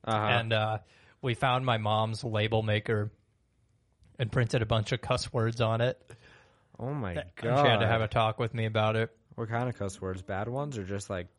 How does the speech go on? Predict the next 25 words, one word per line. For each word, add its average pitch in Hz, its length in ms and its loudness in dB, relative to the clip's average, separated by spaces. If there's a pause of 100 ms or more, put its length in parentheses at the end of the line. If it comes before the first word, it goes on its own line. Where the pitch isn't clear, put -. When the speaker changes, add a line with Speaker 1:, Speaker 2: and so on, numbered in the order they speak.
(220)
Speaker 1:
crap 98 380 -6
and 95 320 -8
Speaker 2:
<laughs> - 40 -6
Speaker 1:
doo-doo - 280 0
Speaker 2:
It 180 140 8
was 151 160 4
Speaker 1:
and 113 100 2
Speaker 2:
literally, 110 340 2
like, 107 180 0
crap 110 320 0
was 110 160 -2
one 110 160 0
of 107 100 -4
'em. 110 160 -2
Speaker 1:
Yeah. 95 380 -4
<laughs> 160 1120 0 (920)
Speaker 2:
'Cause 135 120 -4
my 131 140 4
mom 139 240 2
would 143 120 0
go 123 120 4
down 110 260 0
there 110 200 -2
and 104 100 -6
scrapbook. 104 800 -2